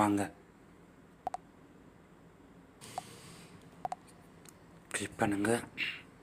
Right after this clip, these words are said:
கம்யூனிட்டி வாங்க. இங்க பாருங்க, இருபத்தி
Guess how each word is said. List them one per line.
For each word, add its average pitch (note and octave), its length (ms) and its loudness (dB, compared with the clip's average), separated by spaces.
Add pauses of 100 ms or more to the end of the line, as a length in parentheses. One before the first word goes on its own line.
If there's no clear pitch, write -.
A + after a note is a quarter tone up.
(1160)
கம்யூனிட்டி A2+ 480 8
வாங்க. G#2 220 8 (2750)
இங்க G#2+ 140 6 (120)
பாருங்க, G#2+ 300 6 (1000)
இருபத்தி B2 500 6